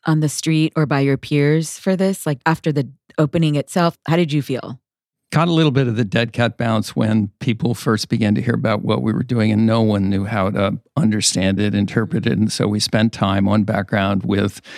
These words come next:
Speaker 2: members of the financial press, um, and the media, helping them understand just what it was. And then we stepped back, and they performed a very valuable role, which is they debated endlessly the pros and the cons of it.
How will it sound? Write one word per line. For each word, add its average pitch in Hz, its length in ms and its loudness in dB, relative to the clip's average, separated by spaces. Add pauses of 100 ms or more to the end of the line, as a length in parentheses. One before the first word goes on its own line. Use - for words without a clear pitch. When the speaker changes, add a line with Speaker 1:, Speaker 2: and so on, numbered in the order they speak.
(240)
Speaker 2:
members 107 340 2
of 107 140 -2
the 110 100 -2
financial 104 460 0
press, 101 680 -2
um, 95 460 0 (100)
and 101 220 2
the 101 320 2
media, 101 560 2
helping 107 340 -2
them 98 380 2
understand 107 800 0 (500)
just - 300 -4
what 90 240 0
it 78 80 -4
was. 58 440 -4 (280)
And 113 120 0
then 117 120 4
we 131 100 2
stepped - 340 -2
back, 87 400 -4
and 120 220 2
they 120 80 0
performed 110 640 -2
a 104 40 0
very 113 360 2
valuable 107 480 -2
role, 82 340 -4
which - 240 -4
is 98 140 -2
they 107 160 -2
debated 110 520 0
endlessly 101 540 0
the 90 120 -2
pros 90 400 -2
and 95 120 2
the 92 60 0
cons 95 340 0
of 78 120 -6
it. 62 180 -4